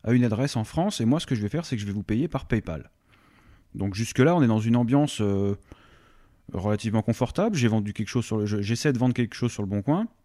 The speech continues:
Quelqu'un me contacte et me dit : « Voilà, je vais vous payer par PayPal. » PayPal est un moyen de paiement, euh, bien connu, ça fonctionne plutôt pas mal. Je, moi, je l'utilise personnellement, ça marche bien,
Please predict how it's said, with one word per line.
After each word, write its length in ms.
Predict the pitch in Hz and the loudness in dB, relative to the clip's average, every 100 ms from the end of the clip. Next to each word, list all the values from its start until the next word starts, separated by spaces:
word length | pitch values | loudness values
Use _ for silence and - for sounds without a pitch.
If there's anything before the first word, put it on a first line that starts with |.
| _ _ _ _ _ _ _ _ _ _ - - | _ _ _ _ _ _ _ _ _ _ -14 -8
Quelqu'un 260 | 101 120 | -4 0
me 220 | 107 101 | 0 0
contacte 480 | 95 92 135 170 - | 0 -2 0 0 0
et 60 | 117 | 0
me 100 | 98 | 0
dit : « 80 | 104 | 0
Voilà, 240 | 90 139 | -2 -2
je 80 | 113 | -2
vais 80 | 98 | -6
vous 80 | |
payer 180 | - 107 | -4 -4
par 160 | 110 - | -4 -6
PayPal. » 400 | 82 104 120 151 - - - - - - _ - | -8 -4 -2 -4 -10 -20 -20 -20 -20 -20 _ -8
PayPal 320 | 92 117 107 | -2 0 0
est 100 | 98 | 0
un 80 | 101 | 2
moyen 260 | 104 117 | 2 4
de 60 | 110 | 2
paiement, 540 | 120 113 123 127 117 | 2 4 4 4 2
euh, 260 | 95 90 92 | 0 -2 -4
bien 240 | 92 117 | 0 0
connu, 440 | 113 113 113 175 214 | 2 4 4 4 2
ça 160 | - | -2
fonctionne 400 | - 110 - 101 | -4 -4 -4 -4
plutôt 240 | 92 - 104 | -4 -6 -4
pas 100 | 92 | -2
mal. 460 | 98 160 208 131 | 2 4 4 2
Je, 200 | 98 98 | 0 -4
moi, 360 | 98 95 92 95 | -6 -6 -6 -6
je 60 | 95 | -8
l'utilise 280 | - 101 | -8 -8
personnellement, 500 | - - 92 95 107 | -8 -8 -6 -2 -2
ça 140 | 147 95 | -2 -4
marche 180 | 90 90 | -6 -2
bien, 260 | 123 196 | -2 -2